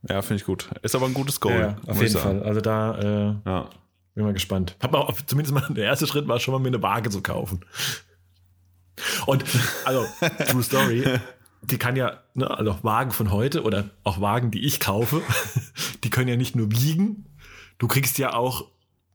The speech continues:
Speaker 2: eine komplette medizinische Auswertung. Du kriegst ja, du hast ja, ne, bist ja Bluetooth, Handy, bla, bla, bla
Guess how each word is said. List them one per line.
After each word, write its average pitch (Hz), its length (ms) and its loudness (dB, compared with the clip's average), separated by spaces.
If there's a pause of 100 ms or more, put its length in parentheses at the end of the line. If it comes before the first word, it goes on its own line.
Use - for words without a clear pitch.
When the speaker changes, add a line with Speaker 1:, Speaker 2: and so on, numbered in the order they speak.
(380)
Speaker 2:
eine 135 160 2
komplette 131 320 0
medizinische 127 520 2
Auswertung. 101 680 0 (500)
Du 110 80 -2
kriegst 123 200 0
ja, 135 80 4
du 110 100 0
hast 113 140 0
ja, 117 120 2
ne, 156 100 2
bist 156 140 -2
ja - 80 0 (240)
Bluetooth, 127 380 2
Handy, 127 360 2
bla, 117 240 -4
bla, 143 160 0
bla 139 340 0